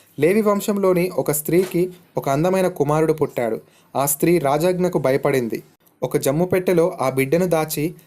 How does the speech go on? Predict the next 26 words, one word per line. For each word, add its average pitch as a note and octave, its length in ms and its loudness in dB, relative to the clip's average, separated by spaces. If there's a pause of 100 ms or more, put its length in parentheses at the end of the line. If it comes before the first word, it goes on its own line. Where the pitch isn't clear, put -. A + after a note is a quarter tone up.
(160)
నదిలోని F#3 400 2
నాచులో D#3+ 460 0
దాచిపెట్టింది. B2+ 840 -2 (360)
ఫరో E3+ 160 2
చక్రవర్తి G3 580 0
కుమార్తె F3 640 -2 (100)
నదిలో D#3 340 0
స్నానం E3+ 380 -2 (100)
చేయడానికి D#3 380 2
వచ్చి C#3+ 420 -2 (300)
ఆ B2+ 100 2
బాలుణ్ణి D#3+ 460 2 (100)
చూసింది. B2 440 -4 (460)
చాలా E3 200 4
సంతోషించి F#3 760 -2 (260)
ఆ C3 80 2
పిల్లవాడిని F3+ 540 0
పెంచుకోవాలని E3+ 840 0
నిర్ణయించుకుంది. C#3 880 -2 (340)
ఆ C3+ 100 2
బిడ్డను D3 340 2
పెంచే D#3 380 0
భారం D#3+ 380 2 (280)
వాడి B2+ 200 2
తల్లికే D#3 380 0
అప్పగించింది. C3 800 -2